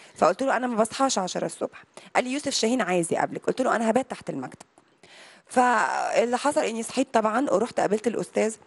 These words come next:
و-، وكان دايما كنت حتى بقول إنه يسرا علمتني إنه النجومية تواضع،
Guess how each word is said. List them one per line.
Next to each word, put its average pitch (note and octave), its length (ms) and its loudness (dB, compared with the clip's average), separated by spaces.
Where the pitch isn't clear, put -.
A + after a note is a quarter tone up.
و-، G3+ 500 2
وكان A3 300 0
دايما D4+ 300 2
كنت - 220 -4
حتى C4 320 0
بقول A3+ 300 4
إنه F#3+ 440 2
يسرا A#3+ 380 2
علمتني A3+ 640 2
إنه G#3 140 4
النجومية G#3+ 580 4
تواضع، A3 500 2